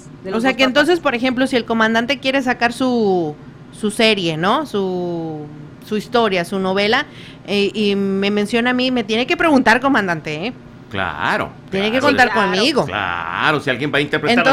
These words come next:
Speaker 2: Entonces
Speaker 3: regia, tienen que hablar con la regia para saber qué es lo que ha
Speaker 1: <laughs> Para
Speaker 3: pasado,
Speaker 1: que
Speaker 3: ¿no?
Speaker 1: dé ahí el
Speaker 3: Ya.
Speaker 1: visto bueno.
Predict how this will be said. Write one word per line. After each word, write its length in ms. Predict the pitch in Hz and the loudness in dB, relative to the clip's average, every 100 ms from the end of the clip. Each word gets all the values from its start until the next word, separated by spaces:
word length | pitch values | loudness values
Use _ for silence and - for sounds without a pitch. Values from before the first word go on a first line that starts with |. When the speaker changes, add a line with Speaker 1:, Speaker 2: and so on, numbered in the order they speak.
| 269 | 4
Speaker 2:
Entonces 120 | 285 | 4
Speaker 3:
regia, 420 | 151 147 220 165 | 2 2 2 2
tienen 220 | 131 147 151 | 0 -2 -2
que 80 | |
hablar 160 | 139 139 | -2 -4
con 120 | 139 | -2
la 100 | 135 | -2
regia 340 | 135 151 151 131 | 0 -2 -2 -2
para 160 | 127 | -4
saber 340 | 123 123 139 127 - - - | -2 0 -2 -2 -6 -2 -2
qué 80 | 165 | 2
es 60 | 175 | 2
lo 100 | 170 | 4
que 80 | 170 | 2
ha 80 | |
Speaker 1:
<laughs> 0 | |
Para 120 | 170 165 | 2 2
Speaker 3:
pasado, 340 | 185 254 254 | 4 6 4
Speaker 1:
que 40 | 165 | 6
Speaker 3:
¿no? 60 | 220 | 6
Speaker 1:
dé 260 | 277 294 | 6 6
ahí 320 | 311 294 294 294 | 6 4 4 2
el 180 | 294 | 2
Speaker 3:
Ya. 280 | 240 139 131 | 2 4 4
Speaker 1:
visto 160 | - 220 | 4 4
bueno. 360 | 277 311 233 | 0 -2 -8